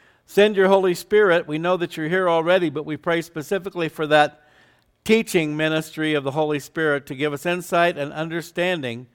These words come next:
regarding these verses. We pray this in Jesus' name. Amen.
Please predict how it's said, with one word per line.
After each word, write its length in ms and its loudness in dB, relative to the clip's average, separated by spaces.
regarding 560 2
these 200 -6
verses. 560 -4
We 120 -8
pray 220 -6
this 200 -10
in 140 -12
Jesus' 440 -12
name. 400 -10
Amen. 340 -12